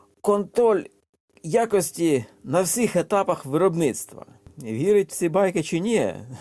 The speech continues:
<laughs> це, знаєте, це діло кожного. То що, <laughs> де виробництво, а де продаван? Зараз не про нього, зараз про виробництво. От,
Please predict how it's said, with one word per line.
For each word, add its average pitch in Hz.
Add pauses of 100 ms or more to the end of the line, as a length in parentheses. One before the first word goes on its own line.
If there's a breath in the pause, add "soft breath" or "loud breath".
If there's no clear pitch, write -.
(140)
<laughs> 175
це, 175
знаєте, 117
це 127
діло 165
кожного. - (320 soft breath)
То 123
що, -
<laughs> -
де 170
виробництво, 160
а 131
де 127
продаван? 151 (400 loud breath)
Зараз 156
не 170
про 175
нього, 120
зараз 202
про 147
виробництво. 131 (1120)
От, 104